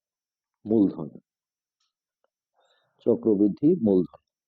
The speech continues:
তো এটাকে, উম, বইয়ে তোমাদের হচ্ছে সি দিয়ে প্রকাশ করা হয়েছে। সি সমান হচ্ছে পি into এক যোগ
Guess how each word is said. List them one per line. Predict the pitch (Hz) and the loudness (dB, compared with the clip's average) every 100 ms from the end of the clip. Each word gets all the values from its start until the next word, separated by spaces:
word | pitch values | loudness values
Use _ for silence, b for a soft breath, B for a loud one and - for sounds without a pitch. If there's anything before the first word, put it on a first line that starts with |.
| _ _ _ | _ _ _
তো | 104 101 | -2 0
এটাকে, | 123 120 127 151 185 _ | 0 0 2 0 0 _
উম, | 107 107 104 | 0 2 2
বইয়ে | 110 120 | 2 2
তোমাদের | 110 107 101 98 | 2 -2 0 -2
হচ্ছে | 92 - | -2 -10
সি | - - - 113 | -12 -4 0 2
দিয়ে | 104 | 2
প্রকাশ | - 90 92 | 2 -2 -2
করা | - 98 | -2 -2
হয়েছে। | 92 - 151 165 | 0 -2 -2 -4
সি | - - 123 95 117 | -6 -2 2 4 2
সমান | - - 98 92 | -4 -6 -2 -4
হচ্ছে | 95 - 165 208 _ _ _ _ _ _ | -6 -2 -2 -2 _ _ _ _ _ _
পি | 117 120 120 | 2 4 2
into | 104 95 120 165 - | 0 0 2 2 0
এক | - 95 104 - _ _ _ 98 | -4 -2 -2 -4 _ _ _ -6
যোগ | 104 95 90 | 0 2 0